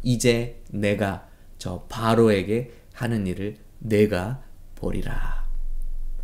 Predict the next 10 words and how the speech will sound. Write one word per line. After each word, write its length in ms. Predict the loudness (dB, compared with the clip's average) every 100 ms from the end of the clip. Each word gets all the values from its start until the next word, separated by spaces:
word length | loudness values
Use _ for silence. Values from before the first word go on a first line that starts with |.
| -4 -4 -6 -6 -6
그래, 340 | -6 -6 -6 -12 -18 -2
그를 260 | 2 2
붙들고 560 | 2 -2 4 6 8 6
있는 420 | 6 2 0 -2 -10 -14
그 220 | -4 -4 -2
악한 440 | -8 -4 -2 0
영들에게 500 | -2 -4 -8 -8 -10 -12 -14 -8
내가 460 | -4 -4 -4 -8 -10
할 320 | -4 0 2
일을 280 | 0 -2